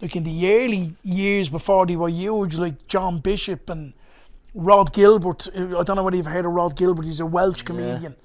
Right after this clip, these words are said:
Speaker 1: And then you kinda get that thing as well, you, you, you know, that imposter syndrome thing kinda going, you know, "Should I really be here?" Like, you know, and that's, that's me upbringing. That's where I come from.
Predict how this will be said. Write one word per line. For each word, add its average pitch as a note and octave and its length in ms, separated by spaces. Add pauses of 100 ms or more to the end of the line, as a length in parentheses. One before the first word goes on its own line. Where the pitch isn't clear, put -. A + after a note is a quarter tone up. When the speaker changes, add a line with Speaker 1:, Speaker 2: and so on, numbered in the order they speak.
(440)
Speaker 1:
And C4+ 80
then E4 100
you E4+ 80
kinda B3+ 300
get A3 240
that G3+ 180
thing G3 220
as D#3 120
well, F#3+ 280
you, F#3 80
you, G3 460 (560)
you G#3 120
know, F#3+ 160
that G3 160
imposter G3 480
syndrome E3+ 520
thing F3 260
kinda E3+ 260
going, E3+ 360 (420)
you F3 60
know, F3+ 140
"Should F#3 200
I F#3+ 100
really F#3 360
be D#3+ 120
here?" F3+ 300
Like, D3 240
you E3 60
know, F3+ 180 (280)
and G#3+ 120
that's, - 300
that's - 280
me G#3+ 160
upbringing. G#3 400
That's G3+ 180
where B3+ 160
I G3+ 60
come G3+ 240
from. D#3+ 300